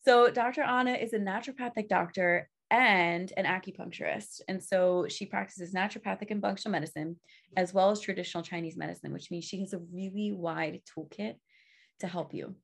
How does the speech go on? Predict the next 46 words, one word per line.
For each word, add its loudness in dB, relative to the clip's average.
Additionally, 8
she 4
did 4
two 2
degrees 4
in 2
the 2
time -2
it -4
took -4
me 0
to -8
do 0
one, 6
so -2
you 0
know 6
that -2
she's -2
smart. 4
Um, 8
and 2
she 0
has 0
some -4
really -2
cool 2
experience -2
in -2
working -6
with -8
particular -4
populations -2
that 0
I 2
think -8
you -6
guys -4
will -10
be -6
really -6
grateful -8
to -18
learn -10
about. -8
So, -2